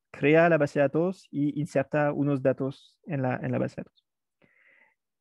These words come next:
E-, es un, es un juguete, es una arquitectura relativamente simple, pero, eh, lo interesante es que vamos a desplegar esta arquitectura en un servidor, eh, remoto,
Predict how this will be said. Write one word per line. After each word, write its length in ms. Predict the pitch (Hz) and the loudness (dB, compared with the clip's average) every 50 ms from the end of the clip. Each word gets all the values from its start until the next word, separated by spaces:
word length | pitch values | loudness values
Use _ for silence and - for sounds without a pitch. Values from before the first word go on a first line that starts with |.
| _ _ _ _ _ _ _ _ - | _ _ _ _ _ _ _ _ 0
E-, 180 | 175 180 _ _ - | 0 0 _ _ -2
es 160 | 233 - - | -2 0 2
un, 480 | 247 233 220 208 196 180 175 170 160 - | 2 4 4 4 4 2 0 0 -4 -6
es 200 | - - - - | -8 -8 -2 0
un 80 | 214 196 | 0 0
juguete, 480 | - - 175 156 160 151 - 170 170 | 2 2 2 2 2 4 4 4 4
es 100 | 160 - | 4 4
una 100 | 156 151 | 2 0
arquitectura 840 | 143 - - - - - - - 156 156 147 143 139 139 135 131 127 | 0 0 -2 -10 -16 -12 -6 0 2 4 6 6 6 6 4 2 0
relativamente 440 | 123 135 143 147 160 156 147 - 151 | -2 -4 -4 -4 -4 -6 -6 -6 -6
simple, 520 | - - - 180 175 - 196 208 214 226 | -6 -6 -6 -6 -6 -4 -4 -4 -4 -4
pero, 400 | - - 165 160 156 156 147 - _ _ _ _ _ _ _ _ _ - | -2 -2 0 2 2 2 0 -2 _ _ _ _ _ _ _ _ _ -8
eh, 180 | 151 143 143 139 | -6 -4 -4 -2
lo 140 | 143 151 | 0 0
interesante 640 | 156 165 - 185 175 165 - 196 202 196 - 247 247 | 0 0 2 0 0 0 -2 -4 -4 -4 -4 -2 -2
es 160 | 226 208 - | -4 -4 -6
que 280 | - - - 285 294 - _ _ _ _ _ _ _ _ | -6 -4 -2 -2 -2 -4 _ _ _ _ _ _ _ _
vamos 300 | - 139 151 170 185 180 | -2 0 0 2 0 0
a 60 | 196 180 | -2 -2
desplegar 480 | 175 170 - - 170 165 175 175 175 - | -2 -4 -4 -2 0 0 2 0 0 -2
esta 240 | - 160 - - 175 | -6 -6 -6 -6 -6
arquitectura 640 | 170 - _ - - - - - 170 170 170 180 220 _ _ - | -6 -6 _ -8 -8 -6 -4 -2 0 2 2 0 -2 _ _ -4
en 180 | 147 151 156 | -2 0 0
un 160 | 156 156 151 147 | 0 0 -2 -2
servidor, 500 | - 170 147 143 143 143 147 147 147 143 | 0 0 0 0 2 2 2 2 2 2
eh, 720 | 135 131 131 131 131 127 123 - 151 - - 135 131 - | 0 -2 -2 -2 -4 -4 -6 -6 -6 -6 -6 -6 -2 0
remoto, 420 | 123 123 156 185 - 262 339 _ | 0 2 0 0 -2 -4 -8 _